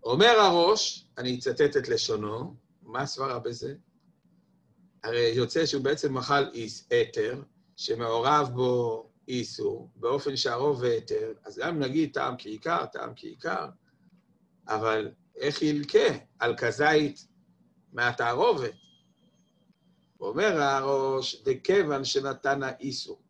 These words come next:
טעם בהתר, נהפך כולו להיות איסור. ולוקים עליו בכזית כאילו היה כולו איסור.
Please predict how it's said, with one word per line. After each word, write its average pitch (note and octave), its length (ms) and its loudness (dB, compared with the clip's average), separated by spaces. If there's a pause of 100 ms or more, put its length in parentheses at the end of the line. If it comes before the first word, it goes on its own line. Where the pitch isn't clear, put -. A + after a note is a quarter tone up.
טעם C3+ 420 0
בהתר, C3+ 800 0 (320)
נהפך C3+ 640 2
כולו E3+ 480 0
להיות C3+ 520 0
איסור. D3 460 -2 (540)
ולוקים F3 400 2
עליו C#3 260 4
בכזית C#3 580 -2
כאילו D3+ 460 0
היה D3+ 240 2
כולו C#3 500 -2
איסור. G2+ 760 -8